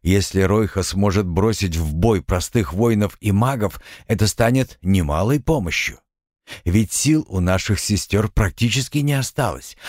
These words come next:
а Элир, несмотря на свою мощь, истощен. Урквард может не согласиться на такой опасный рейд. А ты скажи ему,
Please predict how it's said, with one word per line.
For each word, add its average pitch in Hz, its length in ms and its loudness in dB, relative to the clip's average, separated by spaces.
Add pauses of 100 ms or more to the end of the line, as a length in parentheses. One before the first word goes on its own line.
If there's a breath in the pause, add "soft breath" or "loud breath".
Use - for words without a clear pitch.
(120 loud breath)
а 73 320 0
Элир, 95 500 2 (160 soft breath)
несмотря 98 560 0
на 98 100 0
свою 90 360 0
мощь, 110 480 0
истощен. 110 800 -2 (920 loud breath)
Урквард 139 680 0
может 123 480 0
не 135 100 2
согласиться 127 720 0
на 131 160 0
такой 110 380 2
опасный 101 480 0
рейд. 92 380 -4 (1000)
А 131 200 0
ты 160 180 0
скажи 143 460 -2
ему, 139 500 2